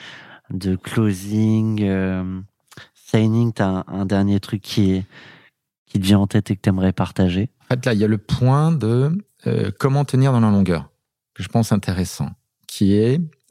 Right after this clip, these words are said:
Speaker 2: euh, il y a une signature ce jour J. En fin de compte, c'est un long processus parce que il y a un moment, euh, David, euh, président de The Other Store, euh, mon associé, en fait,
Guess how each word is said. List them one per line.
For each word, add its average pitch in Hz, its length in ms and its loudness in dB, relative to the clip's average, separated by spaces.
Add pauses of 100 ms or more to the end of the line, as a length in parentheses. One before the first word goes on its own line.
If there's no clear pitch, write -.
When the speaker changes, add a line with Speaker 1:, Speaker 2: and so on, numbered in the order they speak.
Speaker 2:
euh, 95 540 -2 (360)
il 101 60 0
y - 20 4
a 98 40 4
une 98 80 0
signature 104 560 0
ce - 140 -6
jour 85 240 -4
J. 120 220 0 (520)
En - 100 -6
fin 107 160 0
de 104 40 2
compte, 131 260 -2
c'est - 140 -4
un 92 320 0
long 107 280 2
processus - 640 -4
parce - 240 -12
que 85 200 -2 (920)
il 95 100 2
y 92 40 4
a 92 40 4
un 90 60 2
moment, 117 760 4 (100)
euh, 85 320 -2 (540)
David, 82 680 0 (280)
euh, 139 380 -6 (480)
président 92 680 0
de 78 120 -4
The 73 180 -6
Other 80 180 -4
Store, 123 520 2 (260)
euh, 90 120 -2
mon 78 180 -2
associé, 117 840 -2
en - 40 -20
fait, - 280 -6